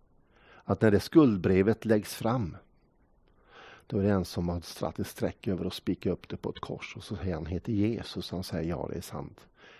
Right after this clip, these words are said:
Det gick åt mycket nåd för att frälsa den där mannen väck. Men det gick. <laughs>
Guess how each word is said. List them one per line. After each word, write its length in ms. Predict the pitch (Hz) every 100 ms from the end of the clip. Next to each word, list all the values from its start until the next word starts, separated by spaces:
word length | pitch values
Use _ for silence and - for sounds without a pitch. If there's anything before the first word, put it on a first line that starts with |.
| _
Det 160 | - 82
gick 140 | 82
åt 160 | - -
mycket 380 | 90 - -
nåd 260 | 98 85 82
för 140 | -
att 60 | 90
frälsa 400 | - 85 78 92
den 120 | 85
där 100 | 78
mannen 300 | 80 78 -
väck. 300 | - - - _ _ _ _ _ _ _ _ _
Men 120 | -
det 60 | 135
gick. 380 | 65 - - _ _ _ _ _ - 807 831 880 - 1077 - 622 1077 1077 1077
<laughs> 840 | 1077 - - - - - 185 -